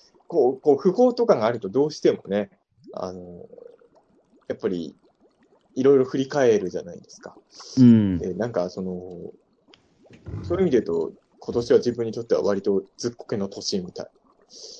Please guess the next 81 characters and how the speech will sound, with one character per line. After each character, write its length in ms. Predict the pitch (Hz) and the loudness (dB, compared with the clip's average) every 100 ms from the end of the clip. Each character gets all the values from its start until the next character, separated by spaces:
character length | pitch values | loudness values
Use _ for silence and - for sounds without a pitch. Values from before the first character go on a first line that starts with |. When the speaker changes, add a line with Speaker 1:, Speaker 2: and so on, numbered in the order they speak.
| - _ _ _ | -20 _ _ _
Speaker 1:
感 220 | - 90 | -14 -12
じ 140 | 85 82 | -12 -14
が 120 | 98 | -12
あ 20 | |
っ 40 | - | -14
て、 280 | _ 85 | _ -8
め 180 | 92 98 | -6 -6
ち 100 | 101 | -4
ゃ 60 | 135 | -4
く 140 | - | -6
ち 100 | - | 2
ゃ 60 | 123 | 2
ず 140 | - | 2
っ 20 | 120 | -4
こ 140 | - 120 | -6 0
け 100 | 113 | 4
を 320 | 101 95 92 - _ _ _ _ _ | 4 2 -2 -10 _ _ _ _ _
読 180 | 110 104 | -4 -2
み 140 | 98 | -2
ま 100 | 90 | -6
し 80 | - | -12
た 120 | - | -14
ね。 140 | 67 - _ _ _ _ 98 | -16 -18 _ _ _ _ -20
う 40 | |
ん。 360 | 87 85 82 - _ _ - | -18 -18 -20 -20 _ _ -12
で、 80 | |
な 120 | 92 92 | -12 -12
ん 60 | |
か、 220 | - - - _ _ _ _ _ - | -14 -14 -16 _ _ _ _ _ -20
あ 180 | - | -18
の、 60 | 85 85 90 - - - _ _ _ _ _ _ _ | -18 -20 -20 -20 -20 -20 _ _ _ _ _ _ _
正 340 | - 214 254 | -2 4 6
直、 320 | 285 269 151 131 | 6 2 2 4
ま 220 | 135 107 | 6 4
あ、 20 | |
ず 140 | - | 2
っ 40 | - | 0
こ 120 | - | 2
け 120 | 240 240 | 4 4
の 80 | |
中 160 | 226 208 | 4 2
で 80 | 202 | 0
そ 160 | - | -2
ん 120 | 269 277 | -4 -2
な 100 | 269 | 0
に 80 | |
お 100 | 220 | 2
気 160 | 208 220 | 2 4
に 100 | 214 | 6
入 120 | 208 | 8
り 40 | 240 | 8
じ 80 | |
ゃ 60 | 185 | 8
な 100 | 185 | 6
い 100 | 175 | 2
や 120 | 143 | -2
つ 100 | - | -2
を 60 | 143 | -4
結 180 | 120 - | -2 -4
構 140 | 90 | -6
読 200 | 92 92 | -4 -6
み 60 | 90 | -8
ま 100 | 85 | -10
し 60 | |
た 60 | - | -12
ね、 60 | 92 | -12
今 100 | 90 | -14
年 180 | - - | -14 -12
は 40 | |
そ 100 | - | -10
う 20 | - | -12
い 40 | |
う 40 | |
意 20 | 92 | -12
味 60 | - | -18
で 100 | 123 | -6
ね。 60 | |
Speaker 2:
あ 160 | 131 107 | 2 4
ー。 60 | 101 | 4
Speaker 1:
あ 40 | |
の、 360 | 98 92 82 | 2 2 -2